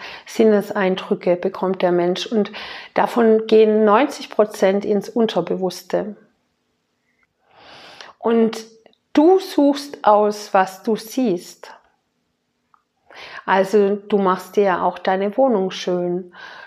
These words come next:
Du machst dir selbst eine schöne Frisur.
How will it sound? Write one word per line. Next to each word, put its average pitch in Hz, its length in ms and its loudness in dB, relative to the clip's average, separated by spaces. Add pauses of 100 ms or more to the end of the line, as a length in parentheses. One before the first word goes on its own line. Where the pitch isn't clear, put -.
(140)
Du 196 760 2 (360)
machst 190 540 -2 (300)
dir 220 400 0
selbst 214 680 2 (180)
eine 196 200 0
schöne 196 400 0
Frisur. 214 760 0